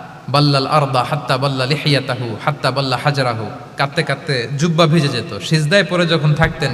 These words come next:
কাঁদতে কাঁদতে জমিন ভিজিয়ে ফেলতেন আল্লাহর হাবিব সাল্লাল্লাহু আলাইহি ওয়াসাল্লাম। এভাবে নিজেকে আল্লাহ তাআলার সামনে পেশ করতেন। So আমরা যারা দাওয়া অঙ্গনে কাজ করি, এটা খুব পিচ্ছিল পথ, এটা খুবই পিচ্ছিল। আমাদের খেয়াল রাখতে হবে যে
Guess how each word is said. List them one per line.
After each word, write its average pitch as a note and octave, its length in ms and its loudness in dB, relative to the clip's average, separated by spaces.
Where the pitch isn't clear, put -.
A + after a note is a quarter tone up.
কাঁদতে E3+ 320 2
কাঁদতে E3+ 440 0
জমিন D#3+ 280 8
ভিজিয়ে B2 300 8
ফেলতেন - 440 0
আল্লাহর G#2 200 -2
হাবিব G2 180 -2
সাল্লাল্লাহু - 140 -4
আলাইহি G#2 200 -4
ওয়াসাল্লাম। - 260 -10
এভাবে E3 340 4
নিজেকে B2 360 -2
আল্লাহ A2 220 0
তাআলার G2+ 220 -4
সামনে G2+ 280 -8
পেশ - 180 -10
করতেন। - 300 -14
So E3+ 60 4
আমরা D#3 200 4
যারা F3 200 4
দাওয়া D3 320 6
অঙ্গনে E3 340 4
কাজ D3 300 2
করি, C#3 280 0
এটা B2 200 -2
খুব D#3 280 -2
পিচ্ছিল E3+ 460 0
পথ, G#2 200 0
এটা - 140 -4
খুবই D#3+ 440 0
পিচ্ছিল। C#3 360 -2
আমাদের A#2+ 220 -6
খেয়াল C#3+ 200 0
রাখতে C3+ 260 -2
হবে A2 160 -4
যে A2+ 200 -4